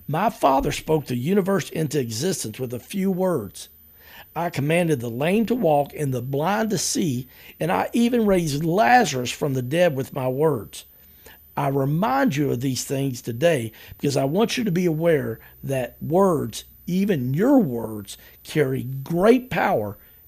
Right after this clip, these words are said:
and they should be used very thoughtfully today. So be considerate when you speak.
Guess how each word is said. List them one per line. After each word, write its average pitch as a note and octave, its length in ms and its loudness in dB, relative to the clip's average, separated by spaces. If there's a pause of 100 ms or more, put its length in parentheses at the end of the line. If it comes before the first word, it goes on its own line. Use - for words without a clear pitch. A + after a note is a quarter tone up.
(100)
and D3+ 120 -4
they B3 120 0
should C#4 200 -6
be C4 80 2
used B3 420 2
very G3+ 420 0
thoughtfully D#3+ 580 -4
today. E2+ 440 -12 (1080)
So C#3+ 200 -2
be F#3+ 180 4
considerate B3+ 720 2
when D3 140 -2
you D#3 120 -2
speak. - 480 -2